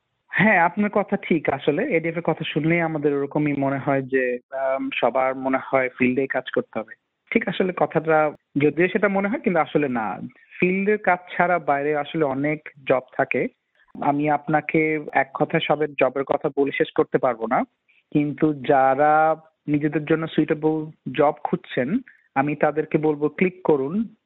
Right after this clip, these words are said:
ডিফেন্স জবস ডট গভ ডট এ ইউ স্ল্যাশ জবস। সেই ওয়েবসাইটে গেলে আপনি দেখতে পারবেন ফিল্ডের জব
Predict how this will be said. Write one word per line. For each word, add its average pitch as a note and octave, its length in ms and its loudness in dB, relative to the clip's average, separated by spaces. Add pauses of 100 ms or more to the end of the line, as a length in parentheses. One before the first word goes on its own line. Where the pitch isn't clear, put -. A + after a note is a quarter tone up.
ডিফেন্স D#3+ 460 0 (380)
জবস A2 280 0 (380)
ডট D3 180 2 (120)
গভ C#3 280 0 (540)
ডট C3 180 0
এ B2+ 120 0
ইউ C3+ 300 -2
স্ল্যাশ - 560 -2 (540)
জবস। A#2+ 320 0 (680)
সেই F#3 160 2
ওয়েবসাইটে F3+ 480 0
গেলে D#3+ 340 0
আপনি E3+ 260 -2
দেখতে D3 380 -2
পারবেন D#3+ 540 0 (400)
ফিল্ডের F3+ 600 0
জব D#3 180 2